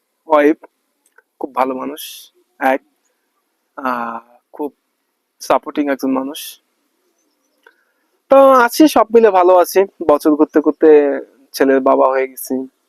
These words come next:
আহ, তারপর চাকরির অবস্থা ভালো যাচ্ছে, সেলস and মার্কেটিং এ প্রেশার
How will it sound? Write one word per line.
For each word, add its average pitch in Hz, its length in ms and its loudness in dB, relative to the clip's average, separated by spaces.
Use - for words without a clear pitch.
আহ, 127 360 -2
তারপর 135 400 -2
চাকরির 147 360 -2
অবস্থা 135 320 -2
ভালো 127 220 -2
যাচ্ছে, 127 360 -6
সেলস 254 300 2
and 339 120 6
মার্কেটিং 220 460 4
এ 208 160 6
প্রেশার 180 380 2